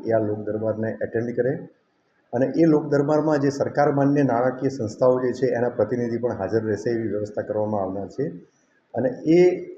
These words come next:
પ્રતિનિધિઓ, અ, કેટલા દરની કઈ રીતના,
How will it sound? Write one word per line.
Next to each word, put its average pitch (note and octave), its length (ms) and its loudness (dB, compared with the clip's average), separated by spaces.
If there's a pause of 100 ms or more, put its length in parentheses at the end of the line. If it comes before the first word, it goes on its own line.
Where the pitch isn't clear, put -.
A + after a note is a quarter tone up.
(100)
પ્રતિનિધિઓ, C#3+ 840 2 (1000)
અ, B2 100 2
કેટલા D#3+ 500 2
દરની D3 480 2
કઈ D3 300 4
રીતના, C#3+ 420 2